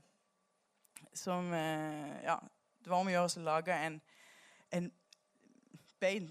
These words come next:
altså mest mulig bein linje, eh,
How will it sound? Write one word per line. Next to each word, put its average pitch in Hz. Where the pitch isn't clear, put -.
altså 175
mest 196
mulig 277
bein 190
linje, 185
eh, 165